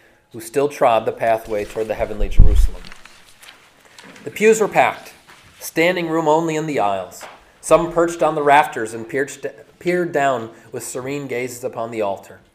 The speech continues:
There, wonder of wonders, was a throne, and on that throne stood a lamb,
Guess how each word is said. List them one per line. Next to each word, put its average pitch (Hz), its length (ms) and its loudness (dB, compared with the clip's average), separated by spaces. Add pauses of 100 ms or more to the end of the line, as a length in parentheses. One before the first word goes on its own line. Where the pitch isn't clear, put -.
(520)
There, 151 380 4
wonder 147 320 2
of 151 140 0
wonders, 131 420 -6
was 107 140 -12
a - 20 -8
throne, 98 460 -8 (640)
and 131 140 2
on 160 160 2
that 156 260 0
throne 143 320 -2
stood 139 220 -12
a 131 80 -2
lamb, 101 340 -6